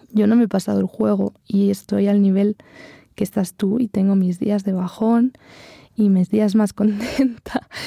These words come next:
y mis días que siento que sí que estoy súper conectada con el todo y todo fluye y luego de repente no y me siento como que,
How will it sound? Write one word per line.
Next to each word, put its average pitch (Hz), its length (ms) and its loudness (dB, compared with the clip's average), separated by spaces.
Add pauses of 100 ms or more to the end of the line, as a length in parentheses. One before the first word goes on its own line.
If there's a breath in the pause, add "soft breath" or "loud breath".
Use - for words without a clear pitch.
(140 loud breath)
y 226 100 2
mis 220 200 4
días 233 260 0
que 220 160 -2
siento 226 340 2
que 208 220 -4
sí 247 220 0
que 233 200 -2
estoy 226 380 -2
súper 214 300 -4
conectada - 580 -4
con 220 140 -2
el 202 160 -2
todo 233 380 0
y 226 80 -2
todo 214 240 2
fluye 247 500 2
y 214 80 2
luego 208 200 2
de 190 140 0
repente 196 540 -2
no 214 480 2
y 226 120 0
me 208 200 2
siento 208 360 0
como 196 280 0
que, 196 260 -2